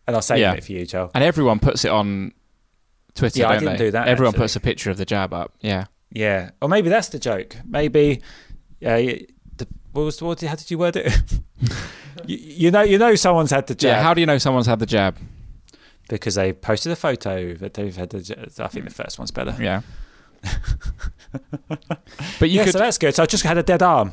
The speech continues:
Speaker 1: That's it.
Speaker 2: Yeah.
Speaker 1: I had no side effects.
Speaker 2: Yeah.
Speaker 1: Just had a dead arm. And I've had lots of
Speaker 2: Okay.
Speaker 1: theories. I mean, this is getting a bit too
Speaker 2: Oh, isn't
Speaker 1: talk
Speaker 2: it
Speaker 1: a bit
Speaker 2: with the Pfizer one, isn't it,
Speaker 1: I
Speaker 2: that you
Speaker 1: think
Speaker 2: get
Speaker 1: the
Speaker 2: the side
Speaker 1: irony of,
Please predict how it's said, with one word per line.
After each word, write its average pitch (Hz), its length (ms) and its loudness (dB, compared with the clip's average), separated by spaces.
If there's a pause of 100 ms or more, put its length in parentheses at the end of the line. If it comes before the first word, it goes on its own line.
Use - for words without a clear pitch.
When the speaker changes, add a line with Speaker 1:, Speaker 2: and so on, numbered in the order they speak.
Speaker 1:
That's 143 200 0
it. 190 60 6
Speaker 2:
Yeah. 117 140 4
Speaker 1:
I - 20 4
had 123 140 2
no 165 140 4
side 151 240 4
effects. - 460 2
Speaker 2:
Yeah. 113 140 -8 (720)
Speaker 1:
Just 135 160 -4
had 147 80 4
a 139 40 2
dead 160 160 2
arm. 139 380 4
And 143 100 4
I've 151 80 4
had 160 120 2
lots 143 160 0
of 131 80 -2
Speaker 2:
Okay. 135 120 2
Speaker 1:
theories. 127 320 2
I 139 120 -2
mean, 104 160 2
this 87 180 -2
is 87 100 -2
getting - 140 -2
a 101 40 -6
bit - 140 -6
too 101 220 -2
Speaker 2:
Oh, 175 300 6
isn't 220 260 4
Speaker 1:
talk 220 100 2
Speaker 2:
it - 40 -6
Speaker 1:
a - 40 -10
bit - 220 -14 (840)
Speaker 2:
with 160 180 2
the 160 60 2
Pfizer 180 520 4
one, 98 200 2
isn't 113 180 2
it, - 40 4
Speaker 1:
I 185 80 4
Speaker 2:
that - 40 4
you - 80 4
Speaker 1:
think - 100 2
Speaker 2:
get 185 80 4
Speaker 1:
the 190 60 6
Speaker 2:
the 214 120 6
side 156 40 4 (180)
Speaker 1:
irony 120 140 4
of, 120 180 0